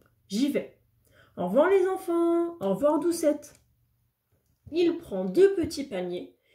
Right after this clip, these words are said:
il embrasse tendrement Madame Rataton et floup, il court dans la campagne. Pendant ce temps-là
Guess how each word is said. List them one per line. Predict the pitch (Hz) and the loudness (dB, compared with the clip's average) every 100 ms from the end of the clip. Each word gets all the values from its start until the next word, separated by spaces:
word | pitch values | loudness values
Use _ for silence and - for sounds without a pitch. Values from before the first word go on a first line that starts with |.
| _ _ 262 | _ _ -4
il | 330 359 | 0 2
embrasse | 339 202 170 - - - _ - | 0 -2 -6 -14 -14 -16 _ 2
tendrement | 415 349 277 285 196 185 | 4 4 4 2 2 0
Madame | 262 269 185 196 | 0 0 -2 -4
Rataton | 262 254 220 233 233 - _ _ _ _ | -6 -6 -6 -8 -12 -14 _ _ _ _
et | 240 233 | -4 -4
floup, | 240 - 415 415 - _ _ _ _ _ - | -4 2 6 6 2 _ _ _ _ _ -8
il | 277 277 | -4 -4
court | - 381 285 | 0 0 0
dans | 247 | 0
la | 294 | 0
campagne. | 294 196 180 151 147 - _ _ _ _ _ _ _ _ | 0 -4 -8 -12 -12 -18 _ _ _ _ _ _ _ _
Pendant | 339 330 202 170 | 0 2 0 -4
ce | - | -6
temps-là | 240 277 320 | -2 -2 -2